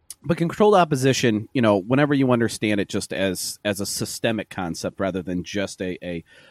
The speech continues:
hard-on, hands-on, uh, phenomenon that's, that's put into place, uh, then you realize that Democrats work as controlled opposition, right? And then you're going, "Okay, what's more dangerous?" You know, controlled opposition,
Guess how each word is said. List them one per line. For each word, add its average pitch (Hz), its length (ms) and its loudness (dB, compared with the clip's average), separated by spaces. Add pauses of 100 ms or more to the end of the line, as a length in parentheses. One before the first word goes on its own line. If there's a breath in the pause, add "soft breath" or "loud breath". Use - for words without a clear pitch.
(100)
hard-on, 110 440 4
hands-on, 92 880 -4 (400)
uh, 87 220 -4
phenomenon 95 720 -4
that's, 87 220 -8
that's - 180 -6
put - 220 -2
into 98 160 0
place, 104 560 -2 (560 soft breath)
uh, 117 260 2
then 131 260 2
you 175 120 6
realize 160 440 6
that 117 140 2
Democrats 123 560 2
work 113 340 2
as 113 140 0
controlled 98 420 -2
opposition, 85 800 -4
right? 95 340 -4
And 107 160 -4
then 107 140 0
you're 107 120 2
going, 101 340 0
"Okay, 113 300 -2
what's 95 300 -6
more 92 140 -4
dangerous?" 95 640 -4 (420 soft breath)
You 110 80 0
know, 90 280 0 (360)
controlled 113 400 2
opposition, 117 880 0